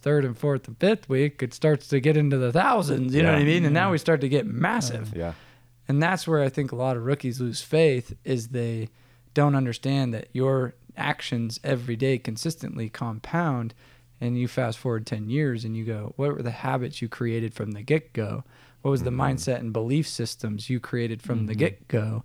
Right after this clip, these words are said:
Speaker 2: Right.
Speaker 1: Because some people detriment themselves because the belief system they've created in month one, they carry with them throughout
Speaker 2: Mm-hmm.
Speaker 3: It's off.
Speaker 1: their whole career.
Speaker 3: Mm-hmm.
Speaker 2: Yeah.
Speaker 1: They, "I'll never
Speaker 3: Yeah.
Speaker 1: be a good rep."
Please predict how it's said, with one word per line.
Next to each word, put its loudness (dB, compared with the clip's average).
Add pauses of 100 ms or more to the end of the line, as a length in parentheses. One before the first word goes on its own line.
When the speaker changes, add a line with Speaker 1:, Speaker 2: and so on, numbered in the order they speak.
(180)
Speaker 2:
Right. -4
Speaker 1:
Because -2
some 2
people -2
detriment -4
themselves 0 (460)
because 2 (600)
the 2
belief 2
system -2
they've -2
created 2
in 0
month -4
one, 0 (440)
they -2
carry 2
with 0
them -2
throughout -2
Speaker 2:
Mm-hmm. -10
Speaker 3:
It's -10
off. -4
Speaker 1:
their -2
whole 4
career. 0 (120)
Speaker 3:
Mm-hmm. 2
Speaker 2:
Yeah. 4
Speaker 1:
They, 2
"I'll -2
never 4
Speaker 3:
Yeah. 4
Speaker 1:
be 4
a 0
good 0
rep." -4